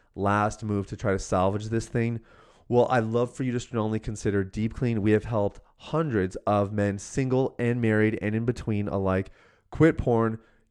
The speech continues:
get their relationships back, and step into everything that God has called them to be. I've had the chance to share the Deep Clean philosophy to over a hundred thousand people.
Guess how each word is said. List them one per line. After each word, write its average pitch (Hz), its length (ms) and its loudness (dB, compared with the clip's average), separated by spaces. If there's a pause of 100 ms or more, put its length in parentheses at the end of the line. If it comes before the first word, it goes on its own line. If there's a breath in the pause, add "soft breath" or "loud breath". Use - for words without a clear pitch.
get 143 220 0
their 165 120 2
relationships 117 680 0
back, 98 380 0
and 104 140 -8
step - 280 -2
into 110 240 -4
everything 113 380 0
that 110 100 -4
God 98 160 0
has 101 140 -2
called 101 240 -2
them 95 100 -6
to 90 60 -4
be. 120 260 0
I've 101 220 -2
had 117 120 -4
the 101 80 -6
chance 101 260 -8
to 104 80 -12
share 110 500 0 (240 loud breath)
the 120 80 -6
Deep 110 240 -4
Clean 113 160 -6
philosophy 107 680 -2
to 101 360 -4
over 110 380 2
a 110 100 -2
hundred 110 320 -4
thousand 95 320 2
people. 147 480 6